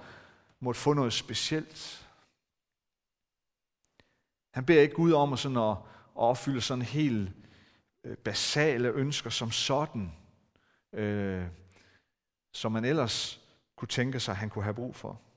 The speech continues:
Øhm, han beder sådan set heller ikke om, at Gud skal hjælpe ham i den konkrete, fortvivlede situation, han befinder sig i,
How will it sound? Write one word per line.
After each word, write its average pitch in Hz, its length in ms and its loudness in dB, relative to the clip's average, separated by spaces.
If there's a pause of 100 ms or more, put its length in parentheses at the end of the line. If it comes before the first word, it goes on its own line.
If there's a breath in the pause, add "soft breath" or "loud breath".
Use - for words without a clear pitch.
(600)
Øhm, 92 440 -6 (640 soft breath)
han 131 180 0
beder 165 160 10
sådan 156 180 0
set 147 160 -2
heller 165 180 8
ikke 147 140 4
om, 143 140 0
at 104 220 -2
Gud 131 160 0
skal 117 220 0
hjælpe 120 320 4
ham 107 160 -2
i 110 40 -4
den 120 140 -4
konkrete, 120 600 -4
fortvivlede 156 640 2
situation, 123 720 0
han 120 140 -2
befinder 143 360 -2
sig 120 220 0
i, 156 120 -4